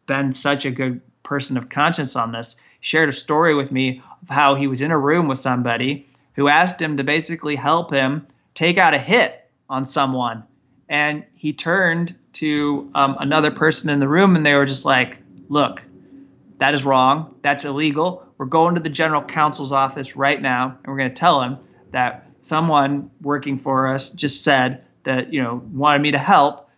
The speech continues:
take out a hit on a man. And that's not what we do here at the C I A." So they marched down, and this is in the two thousands. So they marched down, and they give that information to the general counsel. Well,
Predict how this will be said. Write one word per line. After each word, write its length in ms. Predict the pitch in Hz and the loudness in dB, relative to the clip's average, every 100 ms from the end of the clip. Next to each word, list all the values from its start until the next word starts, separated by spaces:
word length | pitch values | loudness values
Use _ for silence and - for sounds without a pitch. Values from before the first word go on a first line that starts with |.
| _ | _
take 260 | - 190 190 | 0 2 6
out 160 | 202 | 4
a 40 | 180 | 2
hit 480 | - 247 123 - _ | 2 0 0 -10 _
on 160 | - 139 | -6 -6
a 60 | |
man. 420 | 135 139 117 110 113 _ | -4 -4 -6 -10 -18 _
And 120 | - 143 | -2 0
that's 160 | 180 | 2
not 220 | 202 190 | 2 2
what 120 | 190 196 | 0 -6
we 100 | 185 | -6
do 180 | 214 208 | -6 -6
here 400 | 165 135 120 - _ - | -4 -4 -6 -10 _ -8
at 140 | 135 | -6
the 80 | 139 | -6
C 240 | - 143 | -8 -4
I 100 | 131 | -2
A." 300 | 123 123 - _ _ | -2 -4 -8 _ _
So 140 | - 151 | -10 -2
they 100 | 156 | 0
marched 360 | 160 156 - | 2 0 0
down, 300 | 185 170 131 - _ | 2 2 2 -4 _
and 80 | 139 | -8
this 140 | 156 | -8
is 100 | 147 | -6
in 120 | 147 | -4
the 100 | 139 | -2
two 180 | 135 156 | -4 -6
thousands. 560 | 143 156 147 - 110 - _ _ _ _ | 0 2 2 -2 -16 -20 _ _ _ _
So 60 | 127 | -8
they 80 | |
marched 340 | 131 147 139 - | 0 2 0 0
down, 240 | 147 147 | 2 2
and 100 | 143 | 2
they 80 | 131 | -4
give 200 | 131 139 | -4 -2
that 140 | 135 | 0
information 480 | 135 139 135 131 - | -2 -4 -6 -6 -8
to 60 | 127 | -8
the 80 | 123 | -6
general 280 | 131 123 | -4 -4
counsel. 480 | 120 175 180 - - _ _ _ _ _ | -2 0 0 -2 -16 _ _ _ _ _
Well, 420 | 156 160 170 - | 0 2 0 -16